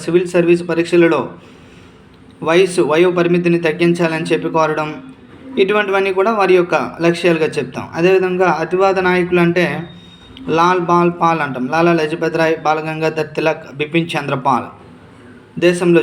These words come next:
చూసినట్లయితే. అదేవిధంగా ఆంధ్రాలో అతివాద నాయకులు ఎవరు, ఆంధ్రాలో మితవాద నాయకులు ఎవరు,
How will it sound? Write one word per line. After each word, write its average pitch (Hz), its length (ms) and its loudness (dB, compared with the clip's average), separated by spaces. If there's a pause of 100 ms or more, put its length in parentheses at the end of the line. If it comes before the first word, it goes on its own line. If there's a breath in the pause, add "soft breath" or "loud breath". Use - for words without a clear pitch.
చూసినట్లయితే. 127 680 -4 (100)
అదేవిధంగా 190 460 2 (100)
ఆంధ్రాలో 185 420 2 (160)
అతివాద 170 320 2 (100)
నాయకులు 156 380 -2
ఎవరు, 120 200 -4 (180)
ఆంధ్రాలో 175 380 2 (100)
మితవాద 165 320 -2
నాయకులు 151 440 -6
ఎవరు, 107 180 -6